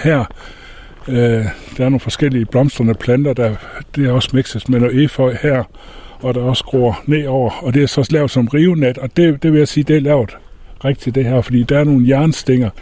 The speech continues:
Det er rivenet, det, man tænker måske, at det er kæligt, men,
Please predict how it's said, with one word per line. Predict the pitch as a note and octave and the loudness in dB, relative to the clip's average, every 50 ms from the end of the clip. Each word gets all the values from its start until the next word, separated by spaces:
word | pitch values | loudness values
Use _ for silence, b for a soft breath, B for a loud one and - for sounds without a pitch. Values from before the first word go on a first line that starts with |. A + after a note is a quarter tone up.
| - - | -2 0
Det | C#3+ D3 C#3+ | 2 2 2
er | C#3 B2+ C#3+ | 2 2 2
rivenet, | D3 D#3+ E3+ E3 D3+ D3 C3+ - - | 0 2 2 2 2 0 0 0 -2
det, | D#3 D3 D3 C#3+ C3+ B2+ C3+ C3 C3+ | 0 2 2 2 2 2 0 -2 -2
man | C#3 C3+ B2 | -4 -4 -2
tænker | - - E3+ E3+ E3+ | 0 0 0 2 2
måske, | D3+ C3+ - - C#3+ | 0 0 0 0 0
at | C3+ B2 - - | 0 0 0 2
det | C#3+ D3 | 2 0
er | C3+ | 0
kæligt, | - - - C#3 D3+ E3 F3 F3+ D#3+ C3 A#2+ - - - - | 0 -2 0 2 2 4 2 2 0 -2 -2 -6 -16 -18 -8
men, | - C#3+ C3+ C#3 C3+ | -2 0 2 2 2